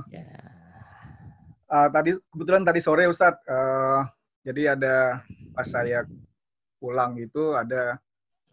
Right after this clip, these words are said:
Speaker 2: eh, ojek online, eh,
Speaker 1: Hmm.
Speaker 2: kayaknya untuk ngas-, ngirim barang buat, eh, orang depan rumah saya.
Speaker 1: Hmm.
Speaker 2: Terus dia, dia ta-, dia tanya ke saya, cuma karena saya nggak tahu ya,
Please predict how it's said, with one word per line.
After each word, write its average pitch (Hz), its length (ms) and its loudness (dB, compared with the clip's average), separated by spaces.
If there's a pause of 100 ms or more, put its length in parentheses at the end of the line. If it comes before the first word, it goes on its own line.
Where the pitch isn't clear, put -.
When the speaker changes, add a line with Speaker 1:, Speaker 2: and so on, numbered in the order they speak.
Speaker 2:
eh, 117 140 -12
ojek 123 240 -8
online, 131 560 -2 (340)
eh, 110 680 -10
Speaker 1:
Hmm. 113 80 -14 (100)
Speaker 2:
kayaknya 123 300 -4
untuk 147 240 -8 (680)
ngas-, 127 320 -10
ngirim 135 300 -6
barang 131 280 -2 (100)
buat, 127 240 0 (760)
eh, 113 300 -6
orang 131 240 -4
depan 131 180 -2
rumah 131 240 -4
saya. 123 400 0 (640)
Speaker 1:
Hmm. 101 460 -20 (240)
Speaker 2:
Terus - 460 -10
dia, 123 340 -2
dia 135 100 -4
ta-, 135 220 -2
dia 147 180 0
tanya 147 480 2 (720)
ke 135 140 -12
saya, 143 640 0
cuma 135 240 -4
karena 127 320 -2
saya 127 180 0
nggak 123 220 0
tahu 120 260 2
ya, 127 220 2